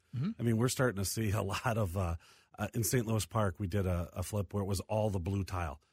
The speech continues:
Speaker 1: Mm-hmm.
Speaker 2: I mean, blue was everywhere, and the blue was on the floor as well. Alls we did was we switched the floor,
Speaker 1: Mm-hmm.
Speaker 2: and it looked fantastic.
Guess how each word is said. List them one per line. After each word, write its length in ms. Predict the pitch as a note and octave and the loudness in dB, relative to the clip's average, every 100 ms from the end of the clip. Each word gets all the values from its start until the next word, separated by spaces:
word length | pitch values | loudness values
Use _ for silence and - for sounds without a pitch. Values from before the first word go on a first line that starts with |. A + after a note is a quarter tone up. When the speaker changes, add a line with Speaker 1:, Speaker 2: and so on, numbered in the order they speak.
| - | -8
Speaker 1:
Mm-hmm. 120 | C3+ | -2
Speaker 2:
I 40 | A#2+ | 2
mean, 120 | F2 | 4
blue 220 | G#2 A#2 | 4 4
was 180 | A2 F#2 | 4 2
everywhere, 500 | G#2 G#2 F#2 E2+ E2 _ _ _ - | 2 0 0 -2 -6 _ _ _ -4
and 100 | G#2 | 0
the 60 | |
blue 200 | F#2 A2+ | 2 4
was 140 | A#2 G#2 | 4 4
on 120 | A2 | 4
the 80 | F#2 | 2
floor 300 | - B2+ B2 | 0 0 2
as 140 | G2 | 2
well. 320 | G#2+ A2+ G#2 - | 2 2 0 0
Alls 340 | G#2 A#2 D3 | 0 0 0
we 120 | C#3+ D#3 | 0 0
did 400 | B2+ C3 G2 E2 | 2 2 2 0
was 200 | G2+ F#2 | -2 0
we 100 | F#2+ | -2
switched 400 | - A#2+ A#2+ - | 0 -2 -2 -4
the 80 | G#2 | -6
floor, 460 | - F2 G2+ C3+ - _ - | -4 -2 0 -2 -6 _ -6
Speaker 1:
Mm-hmm. 160 | B2+ D#3 | -4 0
Speaker 2:
and 80 | A2+ | 0
it 100 | G#2 | 2
looked 200 | G#2 - | 0 0
fantastic. 840 | A2+ F2+ D#2 G#2 F2+ - - - | -2 -2 -2 -2 -2 -4 -14 -20